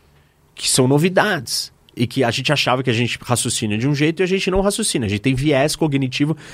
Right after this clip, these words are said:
que faz a gente olhar pra coisa distorcida, achando que nós estamos tomando uma decisão por uma razão e nós estamos tomando, influenciados por outra coisa.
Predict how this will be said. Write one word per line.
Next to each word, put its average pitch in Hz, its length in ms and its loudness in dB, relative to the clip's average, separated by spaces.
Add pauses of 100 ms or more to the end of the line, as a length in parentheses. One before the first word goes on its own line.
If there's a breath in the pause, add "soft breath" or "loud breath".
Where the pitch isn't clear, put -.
(380 loud breath)
que - 80 0
faz 143 220 0
a 151 40 0
gente 147 200 -2
olhar 139 220 2
pra 147 140 0
coisa 139 340 0
distorcida, 143 600 0
achando 151 320 2
que 147 100 -2
nós 131 120 2
estamos 135 200 -2
tomando 131 240 0
uma 123 160 2
decisão 117 400 0
por 127 220 0
uma 131 120 2
razão 147 460 2
e - 20 -2
nós 214 160 2
estamos 196 280 0
tomando, 190 500 0 (160)
influenciados 160 540 2
por 180 200 2
outra 190 360 2
coisa. - 420 -2